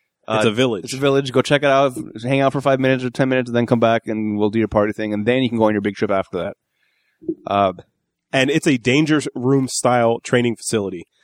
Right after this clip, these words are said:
Speaker 1: yeah.
Speaker 2: Like from X-Men, the Danger Room.
Speaker 1: Right, exactly.
Speaker 2: Like there's fucking, uh, there's like f-, fake fire, and, well, the fire's real, but like,
Speaker 1: Yeah.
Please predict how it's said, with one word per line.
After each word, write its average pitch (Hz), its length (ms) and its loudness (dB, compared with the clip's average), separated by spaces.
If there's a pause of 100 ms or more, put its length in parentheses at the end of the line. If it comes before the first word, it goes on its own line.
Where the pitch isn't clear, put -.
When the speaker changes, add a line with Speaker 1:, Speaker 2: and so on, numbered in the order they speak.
(160)
Speaker 1:
yeah. 135 260 2 (220)
Speaker 2:
Like 143 200 0
from 160 160 2
X-Men, 156 340 2
the 131 80 2
Danger 143 340 2
Room. 104 180 0
Speaker 1:
Right, 135 180 0
exactly. 123 340 0
Speaker 2:
Like 139 100 2
there's 160 200 0
fucking, 151 460 -4 (340)
uh, 113 380 0 (100)
there's 139 260 -2
like 127 200 -4 (240)
f-, - 60 -16 (320)
fake 151 160 -2 (100)
fire, 147 520 -2
and, 123 80 -10 (140)
well, 139 160 2
the 120 60 -10
fire's 113 280 0
real, 104 220 -2
but 127 140 0
like, 131 120 0
Speaker 1:
Yeah. 110 140 2